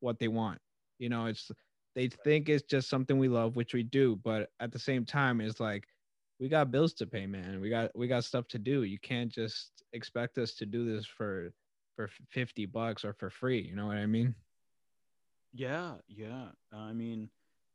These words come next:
Speaker 2: I remember back in high school, 'cause I didn't know. It's all about what you think your worth is. I was doing things for other kids, a full portrait, like, eleven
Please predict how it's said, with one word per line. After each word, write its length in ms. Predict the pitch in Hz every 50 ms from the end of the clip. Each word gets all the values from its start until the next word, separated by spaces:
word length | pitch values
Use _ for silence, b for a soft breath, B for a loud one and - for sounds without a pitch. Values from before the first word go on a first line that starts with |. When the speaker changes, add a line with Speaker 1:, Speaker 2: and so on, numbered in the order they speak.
| _ _ _ _
Speaker 2:
I 40 | -
remember 160 | 110 110 110
back 200 | 107 113 110 113
in 80 | 113 107
high 180 | 104 113 120 131
school, 520 | - - - 120 107 101 98 98 95 - _ _ _ _
'cause 140 | - 139
I 80 | 160 170
didn't 120 | 170 165 180
know. 160 | 196 151 107
It's 160 | 107 113 -
all 140 | 156 143 143
about 220 | 139 139 131 127
what 120 | 123 123 123
you 80 | 120
think 260 | 117 - - 127 117 -
your 100 | 113 104
worth 280 | 107 113 123 139 - -
is. 220 | 107 98 - - - -
I 140 | 131 127
was 280 | 131 127 131 120 - - _ _
doing 420 | - 131 131 131 131 127 123 120 113
things 280 | - - 127 120 120 -
for 140 | - 120 113
other 180 | 127 120 113
kids, 580 | 110 _ - 139 139 143 143 131 117 110 - - _ -
a 80 | 113 107
full 300 | - - - 143 139 123 - _
portrait, 500 | - 147 143 143 143 - - 123 113 - _ _ -
like, 200 | 123 110 104 - _ _ _ _ _ -
eleven 560 | 120 117 120 120 110 117 113 110 107 107 101